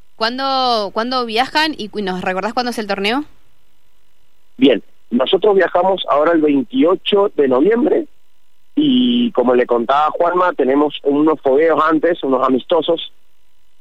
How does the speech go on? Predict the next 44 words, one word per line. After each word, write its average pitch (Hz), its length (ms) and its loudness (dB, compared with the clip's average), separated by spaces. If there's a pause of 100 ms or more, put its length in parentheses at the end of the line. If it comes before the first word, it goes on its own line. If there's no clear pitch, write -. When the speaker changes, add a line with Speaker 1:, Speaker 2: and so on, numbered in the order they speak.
(100)
Speaker 2:
y 120 360 2
ahí 117 320 2
ya 135 140 2
volvemos 135 460 2
el 123 240 0
dieciocho. 113 880 -2 (680)
Speaker 1:
Ujú. 165 340 -20 (500)
Bueno, 165 180 -14
no, 175 200 -8
no, 180 260 -6
no 208 260 -2
les 214 140 -4
queda 202 300 0
mucho. 202 420 -4 (300)
Eh, 196 460 2
para 202 180 2
aquel 359 200 -4
que 349 140 -2
quizás 247 240 -4
se 302 80 -8
está 262 140 -2
aprendiendo 262 520 -4 (340)
co-, 180 140 -8
para 160 280 -2
colaborar 180 800 0
y 208 360 -8
quizás 262 320 -4
para 311 240 0
sumarse 214 540 -2
al 170 180 -4
plantel, 180 500 -4 (100)
eh, 185 160 0
es - 260 -8
una 214 160 -2
convocatoria 196 500 -2
que 202 80 -8
está 190 160 -2
constantemente 196 840 -2
abierta, 202 680 0
co-, 180 260 -6
¿cómo 208 220 -2
es 226 80 -6
el 214 80 -2
recibimiento 208 560 -2